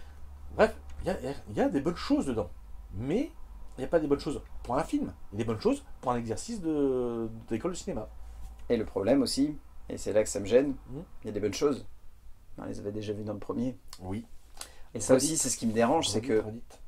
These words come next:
Speaker 2: il n'y a pas, il y a pas de vrai parti pris surprenant.
Speaker 1: Mhm.
Speaker 2: Il n'y a pas de moment où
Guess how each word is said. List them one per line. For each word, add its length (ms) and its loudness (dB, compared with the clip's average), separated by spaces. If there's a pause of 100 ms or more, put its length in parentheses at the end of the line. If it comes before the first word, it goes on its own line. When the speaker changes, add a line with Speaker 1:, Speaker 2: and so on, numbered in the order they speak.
Speaker 2:
il 80 -8
n'y 80 2
a 40 0
pas, 240 4 (600)
il 60 -4
y 20 -4
a 40 -6
pas 140 2
de 100 -4
vrai 320 2
parti 360 -4
pris 180 -6
surprenant. 600 2 (220)
Speaker 1:
Mhm. 80 -10 (420)
Speaker 2:
Il 20 -4
n'y 60 6
a 20 -6
pas 100 12
de 120 6
moment 280 12
où 60 8